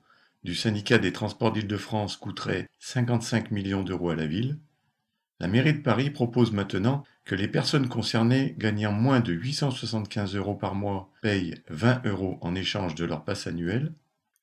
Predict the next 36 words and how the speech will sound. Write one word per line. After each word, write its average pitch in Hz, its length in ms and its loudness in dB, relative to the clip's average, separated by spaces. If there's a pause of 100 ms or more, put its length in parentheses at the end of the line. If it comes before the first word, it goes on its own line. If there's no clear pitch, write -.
celles 135 260 0
gagnant 123 460 8
entre 95 240 -2
huit 120 140 -4
cent 143 160 2
soixante-quinze 117 560 2
euros 101 340 -2 (320)
et 98 100 -2
deux 117 140 6
mille 131 180 6
trois 117 200 0
cent 110 160 0
soixante-cinq 92 600 -6
euros 87 300 -4 (380)
paieraient 110 380 2
quarante 123 400 2
euros. 87 280 -6 (720)
Cent 156 240 2
trente-deux 127 360 4
mille 101 240 0
personnes 107 460 0
sont 101 220 -4
concernées 120 460 2
par 120 160 0
cette - 240 -6
mesure. 85 440 -2 (800)
La 95 80 -2
mairie 147 260 8
de 135 80 6
Paris 147 480 2
table 123 340 4
sur 101 220 -2
une 104 160 0
baisse 131 200 2
des 107 120 0
demandeurs. 98 540 0